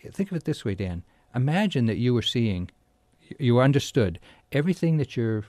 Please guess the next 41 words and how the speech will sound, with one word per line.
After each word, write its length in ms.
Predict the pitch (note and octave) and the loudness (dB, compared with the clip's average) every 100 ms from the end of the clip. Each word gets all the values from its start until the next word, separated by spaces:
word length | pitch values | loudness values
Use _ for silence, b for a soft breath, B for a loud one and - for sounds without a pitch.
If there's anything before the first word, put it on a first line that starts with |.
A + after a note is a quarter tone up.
| - | -12
experiencing 840 | - - A#2 A#2+ G2+ - F#2 F#2 - b - | -14 -4 0 2 0 -2 -4 -4 -8 b -18
is 100 | - | -10
painful. 480 | - A#2 A#2+ A2 - _ _ _ _ _ _ _ - | 0 2 2 -2 -12 _ _ _ _ _ _ _ -6
You, 160 | D#3+ - | -6 -6
<laughs> 640 | _ - - - _ _ - | _ -12 -12 -14 _ _ -2
you 100 | D#3+ | 2
wouldn't 160 | G3+ | 2
pick 140 | F3 E3 | 2 0
it 60 | |
up. 180 | D#3+ - _ _ _ - | 0 -2 _ _ _ 0
You 120 | C#3+ | 4
wouldn't, 140 | E3 C#3+ | 4 4
you 80 | |
wouldn't 140 | D#3+ D3+ | 4 4
deal 160 | D3+ | 4
with 100 | C3+ | 2
it. 60 | F#2+ | 0
You 120 | C3+ | 0
wouldn't, 180 | C#3+ B2+ _ _ - | 0 -2 _ _ -8
you 100 | A#2+ | -4
just, 200 | A#2+ - - _ - | -4 -8 -20 _ -10
"Nah, 280 | G2+ G#2+ | -6 -4
I 20 | A2 | -4
don't 120 | A2+ | -4
wanna, 180 | A2+ A2 | -4 -6
I 80 | G#2+ | -6
don't 100 | A2 | -6
wanna 120 | A2 | -4
deal 120 | A2+ | -6
with 100 | A2+ | -6
that." 160 | - - - - b b b b b - | -10 -12 -16 -20 b b b b b -2
Or 140 | C#3 | 0
if 120 | D#3 | 0
you 80 | C#3 | -2
realize 440 | B2+ B2 A#2 G#2+ - b b | -2 0 -2 -4 -8 b b
this 340 | A#2 B2+ D#3+ - | -6 -2 -2 -4
that 120 | C3 | -6
I'm 160 | A#2 A2+ | -4 -4
looking 260 | B2 B2+ | -4 -6
for 300 | A2+ A#2 A#2 A2 | -6 -4 -4 -4
to, 200 | G#2+ | -8